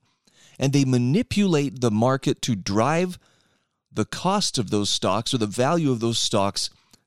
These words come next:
down. And these, these traders, these, these hedge fund managers,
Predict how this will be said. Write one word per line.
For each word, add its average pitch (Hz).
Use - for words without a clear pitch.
down. 117
And 95
these, 113
these 113
traders, 131
these, 95
these 104
hedge 165
fund 147
managers, 117